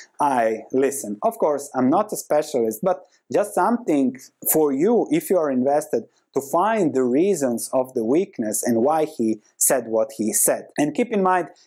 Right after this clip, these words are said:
he's in the insurance business and banking business, so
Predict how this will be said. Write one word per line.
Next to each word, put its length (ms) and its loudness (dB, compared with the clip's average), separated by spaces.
he's 220 0
in 220 2
the 80 2
insurance 640 0
business 520 0
and 240 2
banking 480 0
business, 420 -2
so 280 -2